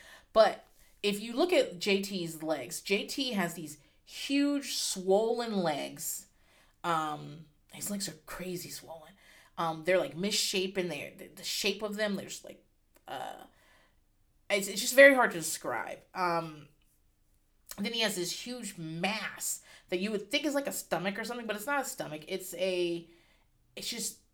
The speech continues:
it looks like, it looks as if his stomach is hanging down to the ground. And, um, and this is all the cause of lymphedema. It's pro-, like, lymphedema is exasperated by weight. Uh,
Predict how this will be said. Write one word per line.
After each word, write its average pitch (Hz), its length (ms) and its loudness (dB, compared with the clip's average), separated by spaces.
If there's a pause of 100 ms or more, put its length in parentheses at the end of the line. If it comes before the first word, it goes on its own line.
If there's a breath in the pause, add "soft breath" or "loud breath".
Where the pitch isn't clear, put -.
(160)
it 226 220 -4
looks 269 200 2
like, 247 340 2 (120)
it 226 140 -2
looks 349 200 0
as 294 100 0
if 285 100 2
his 208 160 -4
stomach 190 280 -2
is - 220 -4
hanging 165 320 -4
down 156 220 -4
to - 80 -12
the 151 100 -2
ground. - 540 -12 (840 soft breath)
And, 185 560 0 (160)
um, 160 520 -2 (1400)
and 208 100 0
this 285 140 4
is - 200 -2
all 208 640 12
the 190 100 0
cause 175 280 8
of 170 80 0
lymphedema. 143 480 -6
It's - 140 -8
pro-, 170 260 4
like, 180 240 4
lymphedema 220 480 2
is 180 160 2
exasperated 175 800 2
by 147 280 2 (120)
weight. 160 420 -6 (560 soft breath)
Uh, 151 640 0